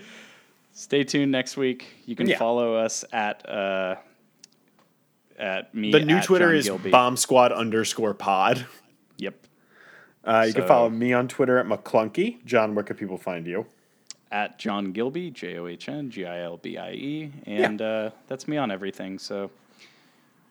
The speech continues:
Speaker 1: hit us up if you're interested in <laughs> having anything covered, but we've got a schedule going right
Speaker 2: Yeah,
Speaker 1: now.
Speaker 2: we got that big fat fucking spreadsheet. Um, and thank you for the support on, uh, the relaunch and things
Speaker 1: Yeah.
Speaker 2: like that. And, uh, yeah,
Speaker 1: We're
Speaker 2: don't forget to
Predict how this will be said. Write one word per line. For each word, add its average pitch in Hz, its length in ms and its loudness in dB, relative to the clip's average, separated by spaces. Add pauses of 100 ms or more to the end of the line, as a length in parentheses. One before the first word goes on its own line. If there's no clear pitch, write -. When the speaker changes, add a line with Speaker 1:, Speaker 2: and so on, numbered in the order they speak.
(100)
Speaker 1:
hit 151 160 -2
us 160 160 0
up - 240 0
if - 200 -12
you're 120 280 0
interested 113 680 -6
in 101 400 -6
<laughs> - 140 -16
having 110 280 -2
anything 107 360 -6
covered, 120 440 -4
but 98 280 -4
we've 113 240 -8
got 175 180 -2
a 180 220 -2
schedule 165 420 -6
going 90 300 -8
right 90 180 -8
Speaker 2:
Yeah, 123 100 6
Speaker 1:
now. 120 40 6
Speaker 2:
we 117 60 2
got 135 100 0
that 127 160 2
big 117 160 2
fat 127 160 4
fucking 131 260 -2
spreadsheet. 107 720 -2
Um, 120 300 2
and 147 100 0
thank 202 220 4
you 294 80 0
for 262 80 -2
the 247 80 0
support 208 460 4
on, 180 200 2
uh, 185 160 2
the 190 160 4
relaunch 226 560 0
and 98 240 -6
things 104 240 0
Speaker 1:
Yeah. - 60 0
Speaker 2:
like 339 120 2
that. 76 280 0 (500)
And, 123 220 -2
uh, 135 60 2
yeah, 165 220 4
Speaker 1:
We're 143 60 -2
Speaker 2:
don't 113 180 0
forget 127 320 0
to 113 300 0